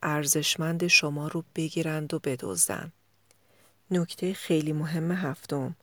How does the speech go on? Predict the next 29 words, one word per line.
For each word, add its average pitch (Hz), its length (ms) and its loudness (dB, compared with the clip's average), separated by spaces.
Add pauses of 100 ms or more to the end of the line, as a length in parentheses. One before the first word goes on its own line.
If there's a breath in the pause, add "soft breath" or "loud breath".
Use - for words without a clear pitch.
(520 soft breath)
چند 170 340 2
تا 170 160 -2
کار 175 260 -2
رو 196 180 2
توی 165 200 2
یه 156 260 2
زمان 156 380 0
انجام 151 540 0
ندین. 151 440 -2 (680 soft breath)
محققین 214 680 4 (100)
آزمایشی 151 680 2
انجام 156 380 0
دادن 139 460 -2
که 151 200 -4
از 143 280 -2
یه 160 80 0
سری 165 380 0
آدم 143 360 -4
خواستن 147 540 0
که - 160 -6
دو 240 200 2
تا 214 260 2
کار 156 200 -4
رو 160 100 0
همزمان 143 760 -2
با 170 100 -2
هم 135 200 -2
انجام 127 440 -2
بدن. - 320 -4